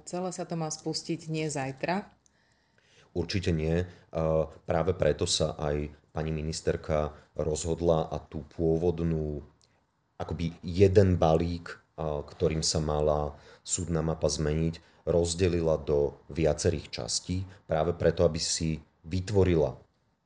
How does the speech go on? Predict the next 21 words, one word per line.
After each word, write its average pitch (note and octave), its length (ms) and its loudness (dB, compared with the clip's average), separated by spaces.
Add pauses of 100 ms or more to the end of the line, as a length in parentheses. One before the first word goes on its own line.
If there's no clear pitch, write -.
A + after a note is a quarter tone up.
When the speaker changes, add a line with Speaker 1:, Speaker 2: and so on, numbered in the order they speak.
(640)
Speaker 2:
najmä F#2 320 4
pre C2 400 -2
sudcov, F#2+ 800 0
súdny F2 320 0
personál, F2 480 2
ale A2 240 8
aj G#2 160 6
ľudí, G#2 240 2
ktorí D#2+ 320 -2
samozrejme D#2+ 640 2 (320)
tú E2 80 -10
zmenu E2 320 -2
zaznamenajú, E2 800 -2
a, - 0 - (1200)
viac F#2+ 400 8
času E2+ 480 0 (160)
na, E2 160 -2
povedal E2 320 6
by E2 80 0
som, E2+ 240 0
akoby F2 320 0